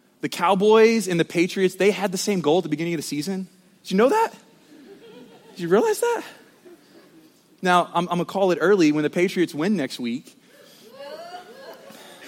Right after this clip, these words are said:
What? Listen, I, I just, I'm, I'm a, I'm a fan of greatness. I think that's why I love Jesus so much. Tom Brady is great. Did I just compare Tom Brady to Jesus? I did, okay?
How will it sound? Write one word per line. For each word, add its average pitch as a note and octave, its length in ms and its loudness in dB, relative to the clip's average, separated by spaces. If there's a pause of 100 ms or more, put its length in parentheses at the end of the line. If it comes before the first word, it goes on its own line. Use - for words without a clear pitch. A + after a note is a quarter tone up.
(640)
What? - 460 4 (640)
Listen, G#3+ 240 2
I, G#3+ 240 4
I A#3 80 10
just, A3+ 220 -2
I'm, F3 320 4
I'm E3 160 0
a, C#3+ 100 0 (200)
I'm C3+ 100 -4
a B2 40 -2
fan G3 320 -2
of D3+ 100 -6
greatness. A2+ 460 -4
I A#2 60 -8
think C#3+ 120 -4
that's C#3+ 120 -4
why D3 80 2
I C#3+ 40 4
love C#3 180 0
Jesus B2+ 340 -4
so B2 220 -6
much. A#2 440 -8 (460)
Tom D#3+ 300 0
Brady D#3+ 340 4
is D#3 140 0
great. B2 460 -2 (720)
Did C#3+ 80 0
I C#3+ 100 4
just F#3+ 160 -2
compare F3+ 340 4
Tom F3+ 220 2
Brady F3 180 8
to F3+ 80 4
Jesus? F3 380 -2
I G3 120 8
did, C#3+ 360 2
okay? E3+ 460 4